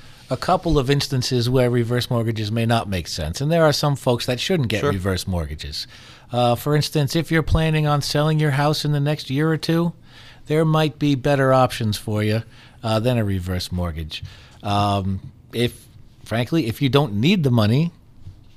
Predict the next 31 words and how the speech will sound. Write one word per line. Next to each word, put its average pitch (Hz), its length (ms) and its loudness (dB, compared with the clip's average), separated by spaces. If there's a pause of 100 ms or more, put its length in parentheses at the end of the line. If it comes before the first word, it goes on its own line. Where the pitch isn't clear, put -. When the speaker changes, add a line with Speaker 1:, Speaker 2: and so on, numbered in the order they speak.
(100)
Speaker 1:
then 151 180 2
you 160 80 2
don't 170 160 2
need 175 160 4
a 175 40 4
reverse 170 440 0
mortgage 147 360 4
if 110 140 -2
you're 117 100 0
financially 107 600 -2
sound. 87 460 -4 (480)
Uh, 143 240 2
so 196 180 -2
there 233 160 2
are 220 300 2
instances 160 560 0
where 151 320 2
it 139 180 -4
might 151 160 0
not 151 240 0
be 104 140 -2
appropriate. 101 580 -2
So 127 280 0 (500)
we 156 80 -2
like 170 160 2
to 156 100 0
go 139 220 2
over 135 240 2
all 127 140 4
their 151 180 2
options 139 640 -2